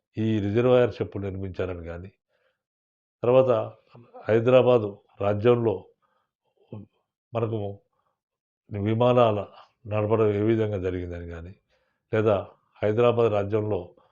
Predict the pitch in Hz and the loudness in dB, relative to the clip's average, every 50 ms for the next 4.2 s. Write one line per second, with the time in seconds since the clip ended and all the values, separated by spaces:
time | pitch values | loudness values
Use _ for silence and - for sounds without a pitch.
0 | _ _ _ _ _ _ _ _ _ _ _ _ _ 107 101 107 117 117 110 113 | _ _ _ _ _ _ _ _ _ _ _ _ _ -2 2 2 2 2 2 0
1 | 107 104 107 110 110 110 101 - - 104 101 95 - _ - 90 78 - - 104 | 0 2 2 0 0 0 -2 -4 -6 -8 -8 -8 -8 _ -8 -8 -8 -8 -10 -8
2 | 101 110 113 107 104 98 95 - - 110 104 104 107 107 101 - - 98 95 - | -6 -4 -4 -4 -4 -4 -4 -2 -2 -2 -2 -2 -2 -4 -6 -6 -8 -10 -10 -10
3 | - 101 98 95 90 82 85 92 104 113 107 101 107 104 90 - 107 101 95 95 | -10 -10 -8 -8 -8 -8 -4 -2 -2 -2 -2 -4 -6 -8 -8 -8 -8 -8 -8 -6
4 | 98 101 92 85 | -8 -8 -8 -10